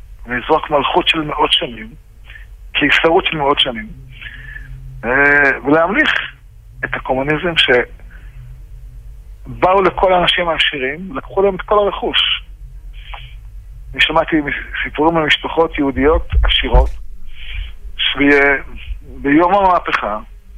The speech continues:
באים אל-, אליהם לבית, אז לא היה בנקים ברוסיה, באים אליהם לבית, אה, חיילים של המהפכה, אמרו להם, "זהו, שוויון,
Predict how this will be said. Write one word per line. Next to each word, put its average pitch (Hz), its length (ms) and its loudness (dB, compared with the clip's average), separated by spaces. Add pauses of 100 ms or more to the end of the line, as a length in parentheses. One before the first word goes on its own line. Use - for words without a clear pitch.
(760)
באים 156 320 4
אל-, 160 400 4
אליהם 147 240 4
לבית, 131 460 2
אז 135 220 -6
לא 127 100 2
היה 120 120 2
בנקים 147 480 -2
ברוסיה, 151 580 0 (1040)
באים 143 160 2
אליהם 160 180 6
לבית, 143 420 4
אה, 123 380 2 (200)
חיילים 127 320 2
של 131 200 2
המהפכה, 117 540 0
אמרו 131 220 0
להם, 160 320 2 (380)
"זהו, 165 300 2 (640)
שוויון, 139 640 2